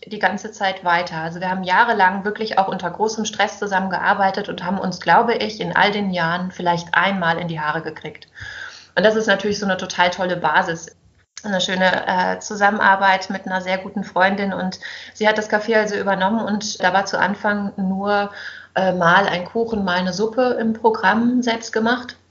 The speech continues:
und das, äh, das ist immer, immer mehr geworden mit der Zeit. Also ich bin da ganz toll mit dem Ganzen mitgewachsen. Würde man da jetzt anfangen,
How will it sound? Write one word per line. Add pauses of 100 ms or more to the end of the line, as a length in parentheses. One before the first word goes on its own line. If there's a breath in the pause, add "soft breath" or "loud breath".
(240)
und
das, (280)
äh,
das
ist
immer,
immer
mehr
geworden
mit
der
Zeit.
Also
ich
bin
da
ganz (460 loud breath)
toll
mit
dem
Ganzen
mitgewachsen. (600 loud breath)
Würde
man
da
jetzt
anfangen,